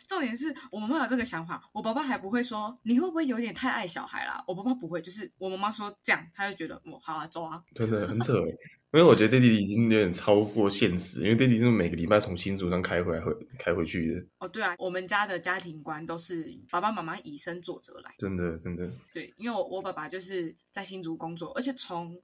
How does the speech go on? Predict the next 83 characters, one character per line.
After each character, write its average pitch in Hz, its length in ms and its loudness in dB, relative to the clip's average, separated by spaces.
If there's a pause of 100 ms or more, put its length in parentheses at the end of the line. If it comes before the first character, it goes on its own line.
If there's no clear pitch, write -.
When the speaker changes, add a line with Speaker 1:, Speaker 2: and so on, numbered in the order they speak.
(100)
Speaker 1:
我 214 100 -2
印 330 80 2
象 381 120 -2
你 254 60 -2
应 208 80 -6
该 247 100 -2
是 277 80 -4
国 - 200 -4
小 - 220 -8
哦， - 300 -18
对 - 80 -12
吧？ - 240 -12
Speaker 2:
嗯。 80 400 -8 (240)
Speaker 1:
然 170 100 -6
后 233 80 -4
我 254 140 -6
是 - 140 -10
国 151 200 -12
中， 156 300 -14 (160)
从 254 320 -2
我 202 80 -4
们 165 100 -6
那 220 80 -2
个 190 80 -8
时 170 80 -10
候 165 80 -8
开 170 140 -10
始， 170 60 -10
Speaker 2:
对。 165 80 -14
Speaker 1:
应 180 60 -12
该 202 60 -8
已 180 40 -8
经 180 100 -8
十 170 260 -4
几 170 260 -10
年 - 200 -18
了。 - 240 -16
我 180 80 -4
爸 175 80 -4
爸 180 140 -6
都 196 120 -10
是 196 200 -10
从 135 500 -12
新 196 340 -6
竹， - 400 -16 (100)
一 220 140 -10
到 214 200 -2
五 151 100 -12
在 170 140 -8
新 170 180 -10
竹 156 100 -12
工 160 240 -12
作， 165 240 -12
然 160 80 -10
后 175 80 -6
礼 185 120 -4
拜 208 200 -6
五 196 60 -8
晚 156 180 -8
上， 156 360 -6
除 226 320 -10
非 262 240 -4
他 233 180 -12
六 226 240 -10
日 214 160 -12
真 233 340 -8
的 190 120 -10
有 - 100 -14
什 - 100 -16
么 - 80 -18
事 359 200 -10
情， - 260 -12
不 254 80 -6
然 202 140 -2
他 185 120 -12
就 180 80 -12
真 175 140 -8
的 170 80 -8
是 175 140 -12
每 156 120 -12
个 151 120 -16
礼 - 120 -18
拜 - 240 -8